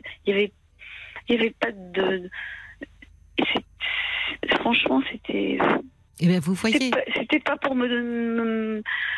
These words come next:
Speaker 1: pour, pour me donner des compliments, hein, mais j'ai, je suis d'une famille d'enseignantes, donc j'ai, j'ai connu aussi, euh, ça avec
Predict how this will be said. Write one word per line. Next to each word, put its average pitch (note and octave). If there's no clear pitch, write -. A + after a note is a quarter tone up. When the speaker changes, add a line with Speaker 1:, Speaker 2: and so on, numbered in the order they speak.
Speaker 1:
pour, -
pour A#3
me A3+
donner A3+
des F#3+
compliments, B3
hein, A#3
mais A3+
j'ai, G#3
je A#3
suis A#3
d'une A3+
famille A3+
d'enseignantes, A3+
donc A3+
j'ai, G#3
j'ai G#3+
connu G#3
aussi, G#3
euh, F#3+
ça A3
avec G#3